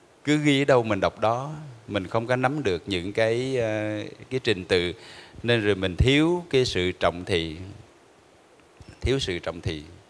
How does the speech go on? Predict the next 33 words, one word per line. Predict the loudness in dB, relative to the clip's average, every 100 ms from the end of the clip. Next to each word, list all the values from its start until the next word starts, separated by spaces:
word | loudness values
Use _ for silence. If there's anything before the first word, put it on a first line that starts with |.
| -20 _ -20 -20 -20 _ -20 -20 -20 _ _ -20 -20 _ _ _
Hồi | 0 2
nãy | 4 2 4
nó | 2
có | 2 4
một | 2 2 4
cái, | 6 8 6 8
ờ, | 8 8 4 2 -4 -12 -20 -20 -20 -20 -20 -2
cái | 2
vai | 6 6
trò | 8 6 6 4 2
của | 2 2
người | 2 2 4
dẫn | 2 2
chương | 0 2
trình, | 2 2
nó | 0
có | 2 2
một | 2 2
cái | 4
từ | 6 6
là | 6
cái | 4
gì? | 4 0 0 -18 -20 -20 -20 _ -20 _ _ -20 -20 -20 _ -20 -20 -4
Là | 4 4
phát | 4 2 2 4
ngôn | 0 4
viên, | 4 4
phải | 4 4
không | 4 2
ạ? | -2 -8 -20 -20 _ -20 -20 _ _ _ _ _ _ _ _ _ _ _ _ 2
Phát | 4 4 -2 -14 -20 -20 -20 _ _ -10
ngôn | -2 0 0
viên. | 0 0